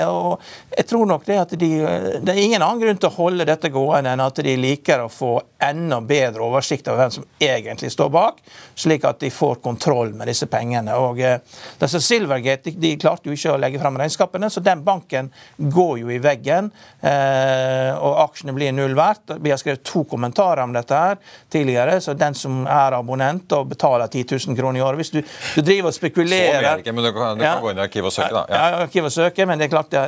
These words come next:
Speaker 1: det er, eh, hvis du har drevet og spekulert i saken og ikke har lest våre kommentarer, så har du det selv å skylde, altså.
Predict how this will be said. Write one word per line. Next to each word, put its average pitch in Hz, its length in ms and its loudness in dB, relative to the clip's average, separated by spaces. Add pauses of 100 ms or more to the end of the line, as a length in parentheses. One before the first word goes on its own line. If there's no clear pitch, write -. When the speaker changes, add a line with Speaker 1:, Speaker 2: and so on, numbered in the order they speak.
Speaker 1:
det 143 120 2
er, 123 300 0
eh, 131 340 -4 (160)
hvis - 160 2
du 143 80 0
har 123 80 2
drevet 143 220 2
og - 40 -6
spekulert 131 460 0
i 131 80 -4
saken 135 320 0
og 139 80 -4
ikke 135 140 2
har 131 100 0
lest 127 160 -2
våre 131 180 -2
kommentarer, 131 540 2
så 190 140 0
har 147 100 0
du 113 60 -6
det - 40 -10
selv 113 240 -2
å 113 80 -8
skylde, 120 240 -2
altså. 123 280 -4